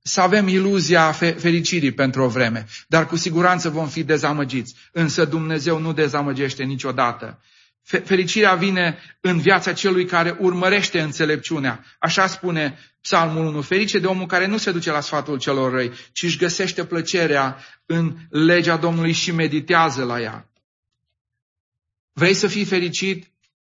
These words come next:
Practică generozitatea, facerea de bine. Ferice de cel care are milă de cei nenorociți. Fe-, fericirea vine în viața celor care își văd profesia, munca,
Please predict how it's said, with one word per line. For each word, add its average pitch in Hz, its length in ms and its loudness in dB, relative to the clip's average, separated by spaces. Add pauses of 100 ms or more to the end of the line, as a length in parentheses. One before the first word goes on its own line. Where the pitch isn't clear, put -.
(160)
Practică 196 600 0
generozitatea, 147 1160 0
facerea 170 440 0
de 151 120 -2
bine. 123 480 -4 (240)
Ferice 190 960 0
de 160 200 0
cel 170 580 0
care 160 380 0
are 165 280 4
milă 160 360 0
de 131 140 -2
cei 139 280 -2
nenorociți. 127 880 -4 (2250)
Fe-, 165 300 0
fericirea 196 480 4
vine 208 220 2
în 190 80 2
viața 208 300 2
celor 196 320 0
care 175 400 0 (460)
își 175 240 4
văd 202 300 4
profesia, 190 800 0
munca, 160 840 -2